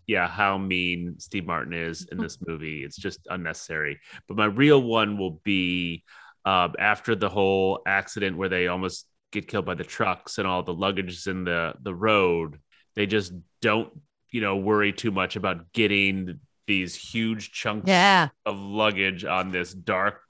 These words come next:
Speaker 1: snowy, icy road out of the way. It's just
Speaker 2: Freeway.
Speaker 1: like, and I hate this sort of thing. Like,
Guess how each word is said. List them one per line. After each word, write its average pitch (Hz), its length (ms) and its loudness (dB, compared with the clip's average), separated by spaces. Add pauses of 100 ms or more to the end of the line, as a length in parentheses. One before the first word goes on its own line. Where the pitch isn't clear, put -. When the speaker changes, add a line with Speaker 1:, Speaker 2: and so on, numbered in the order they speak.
Speaker 1:
snowy, 101 760 0
icy 92 400 0
road 92 460 2
out 90 140 2
of 87 40 -8
the 90 100 -4
way. 98 320 4
It's 240 140 8
just 339 140 8
Speaker 2:
Freeway. 127 320 0
Speaker 1:
like, 101 300 2 (680)
and 120 140 4
I 120 140 6
hate 110 480 -2
this 135 180 -4
sort 143 160 2
of 143 120 -2
thing. 147 320 2
Like, 101 280 0